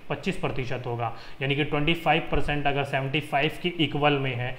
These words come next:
तो इसका हंड्रेड परसेंट यानी कि पच्चीस परसेंट पिचहत्तर के बराबर में है तो इसका चार गुना कर दो, यानी कि पिचहत्तर चौक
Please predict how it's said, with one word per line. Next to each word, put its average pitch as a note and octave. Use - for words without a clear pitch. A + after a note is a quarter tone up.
तो -
इसका F#3
हंड्रेड D3
परसेंट B2
यानी C#3+
कि D3+
पच्चीस F#3+
परसेंट D3+
पिचहत्तर D#3+
के D#3
बराबर C3+
में B2+
है C3
तो -
इसका F3
चार E3+
गुना F3+
कर E3+
दो, E3+
यानी D3
कि D#3
पिचहत्तर D#3+
चौक F#3+